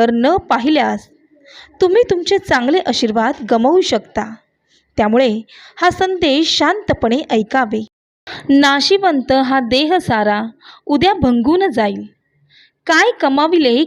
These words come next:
काय गमाविले, कधीतरी मातीमोल होईल.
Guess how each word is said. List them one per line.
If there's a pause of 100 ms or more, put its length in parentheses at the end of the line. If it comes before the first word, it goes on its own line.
(120)
काय
गमाविले, (880)
कधीतरी
मातीमोल
होईल.